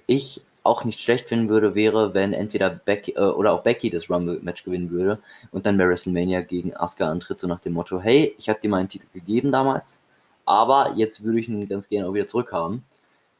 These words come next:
Mal gucken, wie man das löst. Also es gibt wirklich ein paar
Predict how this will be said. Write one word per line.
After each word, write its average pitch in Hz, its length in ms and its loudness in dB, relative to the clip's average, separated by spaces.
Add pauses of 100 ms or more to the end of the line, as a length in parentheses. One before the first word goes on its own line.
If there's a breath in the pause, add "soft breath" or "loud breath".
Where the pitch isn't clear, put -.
(260)
Mal 107 180 -2
gucken, 117 340 -2
wie 104 100 -4
man 98 180 0
das 95 200 -4
löst. 104 220 0
Also 104 140 2
es 107 120 -4
gibt - 180 -8
wirklich 127 320 -4
ein 104 160 -4
paar 156 480 2